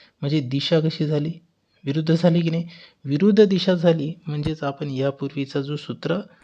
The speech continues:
काढला होता तो सूत्र या ठिकाणी लागेल. ठीक आहे, तर मग काढायचं काय? वेळ काढायचा आहे ना. मग वेळ काढायचं म्हटल्यावर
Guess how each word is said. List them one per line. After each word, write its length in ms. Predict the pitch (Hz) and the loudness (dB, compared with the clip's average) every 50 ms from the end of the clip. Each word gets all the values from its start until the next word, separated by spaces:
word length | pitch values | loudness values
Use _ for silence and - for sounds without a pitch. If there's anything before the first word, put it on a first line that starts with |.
| _ - _ _ _ _ _ _ _ _ _ | _ -20 _ _ _ _ _ _ _ _ _
काढला 320 | - 143 143 143 160 165 175 | 2 4 4 6 6 6 6
होता 320 | 175 165 151 - 131 143 180 - - _ _ _ _ _ _ _ _ _ | 6 6 4 2 0 -2 -2 -8 -16 _ _ _ _ _ _ _ _ _
तो 120 | - 156 160 | -4 -4 -4
सूत्र 340 | 165 - 135 127 131 147 143 | -2 -2 -4 -4 -2 -2 -2
या 240 | 139 131 127 123 123 | -2 0 -2 -2 -2
ठिकाणी 520 | 120 - 117 110 - 113 113 120 143 175 165 - - _ _ - | -2 -4 -6 -4 -4 -4 -4 -2 -4 -4 -6 -8 -12 _ _ -12
लागेल. 580 | 131 120 117 117 117 110 110 101 104 104 - - - _ _ _ _ _ _ - | -10 -8 -4 -2 -2 -2 -2 -4 -6 -10 -12 -14 -18 _ _ _ _ _ _ -6
ठीक 200 | - 151 156 208 | -4 0 2 2
आहे, 100 | 220 214 - - - - - _ _ - | 0 0 -4 -16 -20 -20 -20 _ _ -6
तर 80 | 160 165 | -4 -2
मग 200 | 175 175 175 - | -2 -2 -4 0
काढायचं 420 | - 156 156 170 175 170 170 175 | 0 2 4 4 2 2 0 -4
काय? 220 | 165 165 165 165 170 - _ _ _ - | -6 -6 -8 -12 -14 -18 _ _ _ -10
वेळ 240 | 135 135 143 151 | -6 -4 -4 -4
काढायचा 420 | 156 - 165 156 165 170 170 170 185 | -2 -2 -2 -2 -2 -2 0 0 2
आहे 80 | 226 | 4
ना. 140 | 240 226 175 - - - _ _ _ _ | 4 4 2 0 -4 -12 _ _ _ _
मग 180 | - 131 117 117 113 | -12 -10 -10 -8 -6
वेळ 220 | 123 139 175 202 | -4 -2 -2 -2
काढायचं 400 | - - 165 160 160 156 156 - | -2 -2 -2 -2 -2 -4 -4 -6
म्हटल्यावर 520 | 160 156 147 - 151 143 127 120 127 160 | -6 -6 -6 -4 -4 -2 -2 -2 -4 -6